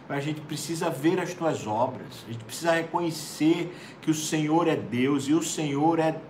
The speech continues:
dono da nossa vida. Ajuda-nos, Senhor. Senão a gente vai terminar se perdendo de novo, de novo, de novo. Daqui a pouco a gente tá angustiado, daqui a pouco a gente tá murmurando, daqui a pouco a gente tá só o povo do deserto.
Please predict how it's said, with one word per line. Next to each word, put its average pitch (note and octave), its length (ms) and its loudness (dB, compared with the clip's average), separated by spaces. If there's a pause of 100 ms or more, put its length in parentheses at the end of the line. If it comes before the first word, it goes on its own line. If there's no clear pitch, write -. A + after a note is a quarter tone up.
(140)
dono C#3 580 4
da F#2+ 180 -4
nossa B2 320 -4
vida. A2 400 -8 (480)
Ajuda-nos, D#3+ 680 -4
Senhor. G2 200 -10 (720)
Senão D3+ 280 0
a D#3 80 2
gente D3+ 200 -4
vai C#3 100 -6
terminar C3+ 380 -6
se - 120 -12
perdendo B2+ 440 -6
de A#2+ 120 -4
novo, G2+ 460 -4 (240)
de B2+ 100 -4
novo, A2+ 440 -2 (120)
de B2 80 -8
novo. A2+ 420 -4
Daqui A#2 200 -6
a - 60 -2
pouco D#3 280 0
a C#3 60 -2
gente C3+ 200 -6
tá C#3+ 300 2 (420)
angustiado, C3+ 840 2
daqui C3 200 -6
a - 20 -4
pouco D#3+ 240 -4
a D3+ 40 -2
gente D3+ 180 -4
tá D3 120 2
murmurando, B2+ 720 -2
daqui C#3+ 260 -4
a E3+ 80 0
pouco F3+ 240 -2
a E3+ 60 -2
gente E3+ 160 -6
tá F3 240 -4
só - 260 0
o G3+ 40 4
povo G3 360 6
do - 80 -10
deserto. D#3 680 0